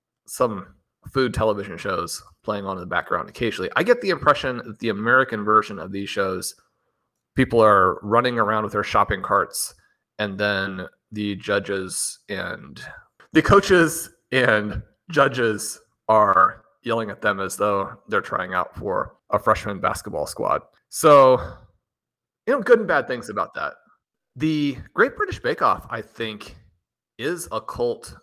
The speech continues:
favorite here in the U S as well, if I'm not mistaken. I believe that you can watch that on Netflix. Maybe listeners know that that is inaccurate, but yeah,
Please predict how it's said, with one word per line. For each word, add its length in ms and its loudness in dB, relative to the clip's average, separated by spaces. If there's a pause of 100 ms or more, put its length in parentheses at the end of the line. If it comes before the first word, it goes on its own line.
favorite 460 -4
here 160 -4
in 80 -6
the 100 -10
U 200 -4
S 360 -4
as 180 -8
well, 440 -10 (140)
if 80 -14
I'm 120 -8
not 160 -8
mistaken. 460 -14
I 60 -6
believe 400 -10
that 80 -16
you 100 -14
can 160 -14
watch 240 -10
that 180 -4
on 120 -10
Netflix. 560 -6
Maybe 200 -10
listeners 380 -10
know 200 -6
that 120 -12
that 220 -2 (720)
is 200 6
inaccurate, 540 4
but 140 2
yeah, 200 4